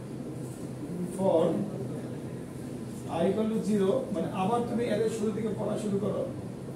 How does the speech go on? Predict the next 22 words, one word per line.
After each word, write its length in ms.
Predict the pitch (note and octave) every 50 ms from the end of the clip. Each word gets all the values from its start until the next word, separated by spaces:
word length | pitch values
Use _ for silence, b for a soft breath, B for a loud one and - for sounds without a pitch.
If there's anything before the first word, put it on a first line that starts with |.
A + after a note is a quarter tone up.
| - - - - - - - - - - - E3+
i 40 | F#3+ G3+ G3+
less 160 | G3+ G#3 G3+ F#3 G#3+
than 120 | A3 G#3+ G#3 - G#3
five, 280 | F#3 F3 F3+ G3+ G3+ - - - - - - - - - - - D#3
okay, 180 | D#3 - F#3+ - - - - - - - - - - - - - - - - - - - -
Four 160 | - F#3+ G#3+ G#3+ A3 A3
index, 260 | G#3+ - A3+ A3 - - - - - - - - - - - D#3
মানে 160 | D#3 D#3+ D#3+ E3+ E3 - - - - - A#3+ - -
four 160 | G3+ G#3 A3 G#3+ A3 A3
index 240 | G#3+ - G#3+ - - -
পর্যন্ত 220 | A#3 A3 G#3+ G#3 G#3+ G#3 -
তুমি 140 | G3 G3 G3 - F3
যাও, 180 | F3 - - - - - - - - - - - - - - - - - - - - - - - - - - - G#3+ A3
i 20 | G#3+ -
plus 200 | G#3 G3 F#3+ - - -
plus 180 | - - - - - - F3+
এক 80 | F3+ G3+ G#3
এক 40 | - -
করে 140 | - A3 G#3 -
যেতে 180 | - - - G3 G3+
থাকো। 220 | G3 E3+ F3+ F#3 F#3+ - - - - - - - - - - - - - - - - - - - - - - - - - - - - - - - - - - - - - - - -
তুমি 160 | - F3+ F#3+